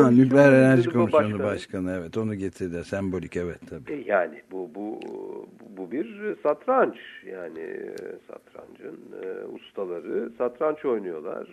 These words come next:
Speaker 1: ve, e, orada bir tane piyon düştü, yerine daha sağlam bir piyon sürüldü öne.
Speaker 2: E, satrançta
Speaker 1: E, konu
Speaker 2: bil-,
Speaker 1: bu.
Speaker 2: satrançta,
Speaker 1: Yani niye, efendim?
Speaker 2: Satrançta bildiğim kadarıyla bir fars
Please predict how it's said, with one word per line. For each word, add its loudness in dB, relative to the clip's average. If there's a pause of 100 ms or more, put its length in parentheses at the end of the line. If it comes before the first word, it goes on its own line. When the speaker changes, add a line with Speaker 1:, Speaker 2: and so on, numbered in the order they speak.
Speaker 1:
ve, -6 (140)
e, -4 (1200)
orada -6
bir -12
tane -6
piyon -6
düştü, -12 (120)
yerine -2 (1080)
daha 0 (100)
sağlam 0
bir -16
piyon -14
sürüldü -20
öne. -14 (640)
Speaker 2:
E, -6
satrançta 0
Speaker 1:
E, 6
konu 6
Speaker 2:
bil-, 2
Speaker 1:
bu. 12 (160)
Speaker 2:
satrançta, -2
Speaker 1:
Yani 2
niye, 8 (200)
efendim? -4 (240)
Speaker 2:
Satrançta 2
bildiğim 6
kadarıyla -2
bir -2
fars -4